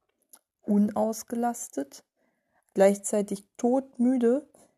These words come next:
weil ich mir gestern, denn ich glaube, das war doch nichts Allergisches, ich wüsste sowieso nicht, dass ich auf irgendwas allergisch wäre. Hm, bin ja auf dem Land aufgewachsen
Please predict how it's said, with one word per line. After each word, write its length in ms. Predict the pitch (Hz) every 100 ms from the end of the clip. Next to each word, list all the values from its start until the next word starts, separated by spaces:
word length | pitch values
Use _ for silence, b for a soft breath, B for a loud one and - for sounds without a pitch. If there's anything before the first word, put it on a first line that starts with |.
| b b
weil 160 | 196 220
ich 160 | 254
mir 140 | 254 240
gestern, 480 | 196 202 - 233 214
denn 160 | 196
ich 180 | 202 -
glaube, 300 | 196 185 196
das 260 | 180 - -
war 140 | 175
doch 420 | 156 190 247 -
nichts 380 | 202 202 202 -
Allergisches, 1000 | - 196 196 196 202 180 - 190 220 - 214
ich 220 | 190 - -
wüsste 280 | 185 -
sowieso 360 | 160 160 160 170
nicht, 200 | 170 -
dass 140 | -
ich 100 | -
auf 140 | - -
irgendwas 400 | 175 180 175 -
allergisch 500 | 165 165 196 196 -
wäre. 220 | 165 180 202 B B B B B B _ -
Hm, 260 | 196 185 185 _
bin 140 | 311
ja 100 | 302
auf 180 | 247 175
dem 120 | 185
Land 420 | 170 165 196 - -
aufgewachsen 640 | - _ 240 247 -